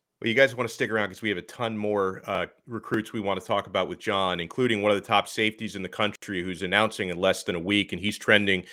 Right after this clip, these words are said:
towards Miami, one of the top linebackers in the country, potentially trending towards Miami. Uh, and I do wanna talk about one of the top defensive tackles, whether or not Miami could really be on his radar or not.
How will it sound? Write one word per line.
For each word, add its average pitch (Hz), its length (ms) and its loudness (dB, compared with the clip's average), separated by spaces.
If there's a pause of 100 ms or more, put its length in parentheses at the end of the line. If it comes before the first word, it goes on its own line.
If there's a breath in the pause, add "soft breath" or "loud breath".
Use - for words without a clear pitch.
(260 loud breath)
towards 107 420 2
Miami, 104 520 6
one 101 120 2
of 95 60 -2
the 95 60 -4
top 104 280 0
linebackers 117 760 4
in 110 60 -2
the 104 80 -2
country, 113 540 -4
potentially - 800 -6
trending 131 420 -2
towards 127 460 -2
Miami. 120 760 2 (320 loud breath)
Uh, 104 160 6
and 113 100 2
I 107 60 6
do 123 160 -4
wanna 117 220 0
talk 110 240 0
about 101 200 -2
one 110 140 -2
of 98 60 -6
the 101 60 -6
top 101 320 0
defensive 95 520 -4
tackles, 110 720 2
whether 98 340 -2
or 90 60 -4
not 90 320 -2
Miami 92 340 -2
could 85 180 -12
really 107 300 -2
be 98 220 -2
on 95 160 0
his 92 180 -8
radar 92 440 0
or 90 180 -8
not. 90 400 -2